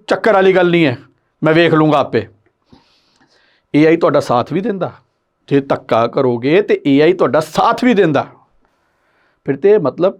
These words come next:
ਏ ਆਈ ਹੀ ਪੰਜਾਬ ਚਲਾ ਰਿਹਾ। ਹੁਣ ਅਖੀਰਲੀ ਗੱਲ ਕਰੂੰਗਾ, ਸ਼ਾਰਟਸ ਵੀਡੀਓ ਤੁਸੀਂ ਬਹੁਤ ਦੇਖ ਲਈਆਂ, ਗੱਲ ਤੁਸੀਂ ਸੁਣ ਲਈ।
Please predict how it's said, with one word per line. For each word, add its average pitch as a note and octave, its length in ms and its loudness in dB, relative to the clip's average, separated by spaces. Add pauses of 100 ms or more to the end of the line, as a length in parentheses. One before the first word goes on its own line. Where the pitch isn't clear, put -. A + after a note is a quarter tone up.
ਏ C3 160 0
ਆਈ C3+ 240 2
ਹੀ A3+ 60 2
ਪੰਜਾਬ A#2 460 -4
ਚਲਾ - 260 -10
ਰਿਹਾ। - 180 -20
ਹੁਣ E3+ 180 -6
ਅਖੀਰਲੀ G#3+ 340 0
ਗੱਲ C3+ 120 2
ਕਰੂੰਗਾ, A2 320 -8
ਸ਼ਾਰਟਸ D3+ 460 0 (100)
ਵੀਡੀਓ D3+ 340 2
ਤੁਸੀਂ D#3+ 220 -4
ਬਹੁਤ B2+ 260 0
ਦੇਖ D#3+ 220 0
ਲਈਆਂ, E3 220 2
ਗੱਲ C3+ 200 0
ਤੁਸੀਂ D3+ 240 -6
ਸੁਣ D3 220 -4
ਲਈ। E3 200 0